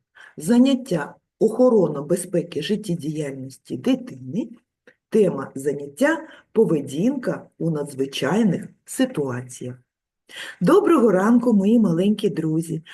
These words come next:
Доброго ранку, шановні батьки! Я дуже рада нашій зустрічі. Сьогодні ми з вами поговоримо, дітки, про дуже важливі речі, про те, як треба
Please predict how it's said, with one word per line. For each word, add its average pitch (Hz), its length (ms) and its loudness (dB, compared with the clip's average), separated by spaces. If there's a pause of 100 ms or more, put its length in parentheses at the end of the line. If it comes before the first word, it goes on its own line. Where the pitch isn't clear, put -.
(180)
Доброго 170 520 2
ранку, 220 440 2
шановні 175 600 0
батьки! 151 600 -8 (260)
Я 190 140 4
дуже 175 320 0
рада 220 480 -2 (140)
нашій 160 680 -8
зустрічі. 147 840 -10 (300)
Сьогодні 175 920 0
ми 151 120 -6
з 147 80 -10
вами 143 300 -6
поговоримо, 151 880 2
дітки, 147 520 -6 (200)
про 135 180 -6
дуже 196 680 -2
важливі 165 840 -2 (140)
речі, 143 640 -6 (260)
про 160 200 -4
те, 240 360 2 (280)
як 127 560 -4 (220)
треба 175 560 0